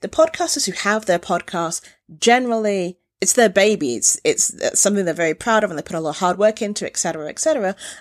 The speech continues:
And so it's really important that you get that personal connection, or at least, you know, make the effort to make that personal connection.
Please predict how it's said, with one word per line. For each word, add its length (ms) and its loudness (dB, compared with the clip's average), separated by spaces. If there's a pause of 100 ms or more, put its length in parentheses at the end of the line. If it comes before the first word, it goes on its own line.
(100)
And 120 -4
so 680 2 (800)
it's 200 2
really 180 2
important 400 -2
that 140 2
you 100 -2
get 260 2
that 200 -2
personal 440 -4
connection, 540 -10
or 100 -4
at 80 -6
least, 260 2 (200)
you 80 0
know, 80 0
make 280 0
the 180 -4
effort 300 -2
to 280 -6
make 300 -8
that 200 -2
personal 360 -2
connection. 440 -12